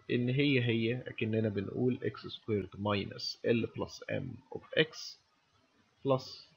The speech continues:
L times M equal zero، where L و M هما الروتس بتوع الإيكويشن بتاعتي. تمام؟ طيب، ده هيفيدنا في إيه؟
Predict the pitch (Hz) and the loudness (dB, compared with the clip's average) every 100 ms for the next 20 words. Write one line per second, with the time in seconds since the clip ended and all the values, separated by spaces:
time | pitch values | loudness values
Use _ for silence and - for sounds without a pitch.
0 | _ - 117 120 110 - 95 90 - - | _ -2 4 4 2 -4 -4 -6 -10 -12
1 | 110 - _ 117 - 95 - - - - | -12 -20 _ -6 -2 -4 -4 -10 -12 -16
2 | _ _ _ 123 147 147 135 - - 131 | _ _ _ 6 8 8 6 -4 2 4
3 | 120 107 - 143 147 - _ 120 110 110 | 6 4 4 2 -2 -10 _ -2 2 2
4 | 110 120 117 - - - _ _ - 117 | 4 6 4 0 -10 -12 _ _ -12 2
5 | 98 - - - 98 - 98 95 - - | 4 4 -2 -2 0 0 -2 -8 -4 -6
6 | - - _ _ _ _ _ _ _ _ | -6 -20 _ _ _ _ _ _ _ _
7 | _ - _ _ _ _ _ _ _ _ | _ -20 _ _ _ _ _ _ _ _
8 | _ _ _ _ _ _ _ _ _ 587 | _ _ _ _ _ _ _ _ _ _
9 | - - _ 320 _ _ _ - _ - | -20 -20 _ _ _ _ _ -20 _ -20
10 | _ - _ 151 127 170 208 - _ _ | _ -20 _ 2 4 4 0 -16 _ _
11 | - 110 92 - - - - - _ _ | -16 -12 -12 -14 -20 -20 -20 -20 _ _
12 | _ - 69 - - - _ _ - 123 | _ 6 6 2 -12 -20 _ _ 2 6
13 | 208 180 - 143 127 117 - | 10 8 8 6 6 4 0